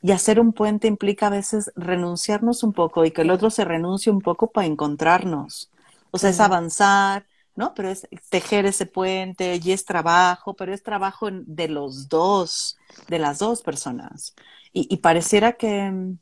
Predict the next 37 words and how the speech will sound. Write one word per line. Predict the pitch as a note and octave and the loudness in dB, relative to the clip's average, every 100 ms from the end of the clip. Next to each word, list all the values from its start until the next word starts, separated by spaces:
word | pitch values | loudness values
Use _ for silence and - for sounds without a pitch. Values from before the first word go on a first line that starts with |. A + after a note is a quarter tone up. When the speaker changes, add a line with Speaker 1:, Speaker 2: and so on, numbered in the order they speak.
| _ _ _ _ - _ - | _ _ _ _ -20 _ 0
Speaker 1:
que, | G#3 F#3 - | 2 4 2
eh, | E3 - - _ | -2 -4 -8 _
el | F3+ F#3 | -2 0
amor | F3+ F#3+ G3 G3 - _ _ _ - | 2 0 0 0 -4 _ _ _ -2
hoy | F3 F#3 | 2 2
debería | F#3+ F3 E3 F3 | 2 0 0 0
de | F3+ | -2
ser | F3+ F3 D#3+ | -2 -4 -4
mágico. | D#3 - E3+ - C#3 C#3+ _ _ _ _ _ _ _ | -6 -4 -8 -6 -10 -12 _ _ _ _ _ _ _
Speaker 2:
Ujú. | C#4+ | 4
Speaker 1:
Debe | C#4 G#3+ | 6 6
ser | G3 G3 | 4 4
esta | F#3+ F#3 E3+ | 2 4 2
chispa | - G#3 F#3 - F#3+ | 2 -2 0 -2 -2
que | E3+ | -4
te | D#3+ | -6
encuentras | D#3+ E3+ E3+ F3 F#3+ | -6 -6 -4 -6 -2
y | F3 | -4
que | - D#3 | -2 -2
debe | E3 F3 | 0 -2
Speaker 2:
Ujú. | F3+ | 0
Speaker 1:
permanecer | F3 D#3+ D#3 D#3 - F3 E3 | -2 -2 -2 -4 -2 -2 0
todo | F#3 E3 | 0 2
el | D#3 | 2
tiempo | D#3+ E3 G#3+ | 0 0 2
y | A3 | 2
que | F3+ | 2
en | |
el | D#3+ | 2
Speaker 2:
Todo | - | 2
el | E3+ | 2
Speaker 1:
momento | G#3 A#3+ | 2 2
Speaker 2:
tiempo. | A3+ | 2
Speaker 1:
que | F3+ | 0
no | |
hay | D#3+ | 0
chispa, | D#3+ G#3+ G#3+ - | 0 -2 -2 0